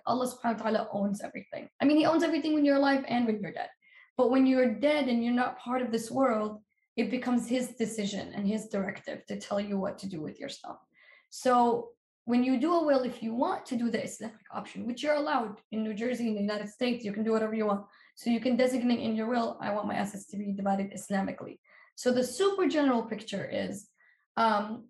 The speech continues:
one third of your property, you can do whatever you want with. You can say, "I wanna give it to this mosque or to this school or to my best friend," whatever you want.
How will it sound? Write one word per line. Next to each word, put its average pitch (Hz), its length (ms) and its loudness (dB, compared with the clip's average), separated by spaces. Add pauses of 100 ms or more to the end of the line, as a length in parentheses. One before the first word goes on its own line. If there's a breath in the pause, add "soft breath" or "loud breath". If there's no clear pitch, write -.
(140)
one 277 380 0
third 320 480 2
of 240 160 2
your 247 100 2
property, 233 400 0
you 240 220 0
can 233 180 0
do 220 80 0
whatever 196 260 0
you 196 120 -8
want - 180 -8
with. - 180 -16
You 208 120 -8
can 214 160 -6
say, 202 340 -2
"I 202 200 -2
wanna 202 200 0
give 214 160 -6
it 220 200 -6
to 233 140 -4
this 262 200 -4
mosque 277 440 0
or 214 100 -6
to 220 100 -8
this 247 240 -8
school 269 380 4 (200)
or 202 220 2
to 202 120 -8
my 214 120 0
best 277 240 0
friend," 269 520 0
whatever 226 300 0
you 208 140 -4
want. - 160 -8